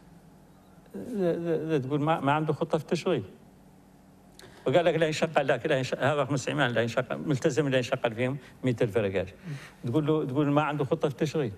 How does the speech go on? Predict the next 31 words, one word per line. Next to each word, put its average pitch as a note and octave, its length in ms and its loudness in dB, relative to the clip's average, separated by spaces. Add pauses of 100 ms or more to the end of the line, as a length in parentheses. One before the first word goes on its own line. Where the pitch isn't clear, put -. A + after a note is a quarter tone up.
(800)
مين E3+ 120 4
يقول E3 140 4
لك D3+ 140 4
يعني D#3 120 4
نوفر، D3+ 540 2
نوفر D3 380 2
في A#2+ 100 -2
ال-، D3 420 -2
في B2+ 80 -4
مجال C#3+ 440 2
الإسكان C#3 340 0
كذا C#3 260 2
من C3+ 120 -2
عدد B2+ 340 0
من B2+ 60 0
المساكن؟ A#2 480 0 (520)
يقول A#2 120 2
ما C3 120 4
عنده C#3+ 200 2
خطة D3 360 0
في، C3+ 200 -4 (400)
منين F3+ 180 4
يوفر F#3 400 4
في، E3 100 2
يمشي E3+ 300 2
في C#3+ 60 2
الملف D#3+ 320 2
الاجتماعي D3 540 2
في A2+ 60 -4
ظل E3+ 100 4
الأزمة B2 400 2